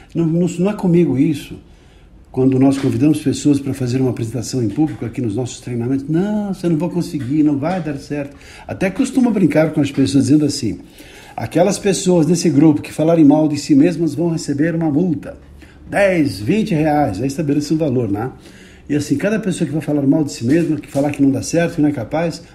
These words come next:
vai pagar no primeiro momento vinte reais de multa. Se tiver reincidência, então ela vai pagar o dobro, vai pagar quarenta. E assim sucessivamente, terceira vez vai pagar oitenta reais.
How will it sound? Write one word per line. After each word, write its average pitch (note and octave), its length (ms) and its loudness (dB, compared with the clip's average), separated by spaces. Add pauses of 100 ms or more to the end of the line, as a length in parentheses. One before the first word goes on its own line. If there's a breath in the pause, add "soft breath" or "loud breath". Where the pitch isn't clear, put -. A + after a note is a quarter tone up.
vai C#3+ 80 -2
pagar D3 300 -2
no D3 100 4
primeiro G#3 300 0
momento F3+ 500 2
vinte F3+ 320 0
reais D3 300 0
de B2+ 60 -6
multa. F#2 300 -6 (380 loud breath)
Se - 180 -8
tiver F#3 220 0
reincidência, E3 720 2
então D#3+ 160 -2
ela D3+ 80 0
vai D#3 100 -2
pagar C#3 260 0
o F3+ 60 4
dobro, D3 320 6
vai B2+ 140 -8
pagar C#3+ 260 -2
quarenta. D3 640 2 (520 loud breath)
E D#3+ 80 -2
assim F#3 340 0
sucessivamente, F#3 840 2
terceira C#3+ 480 2
vez D3 220 4
vai D3 120 0
pagar C#3 400 0
oitenta D#3+ 540 2
reais. B2+ 480 -4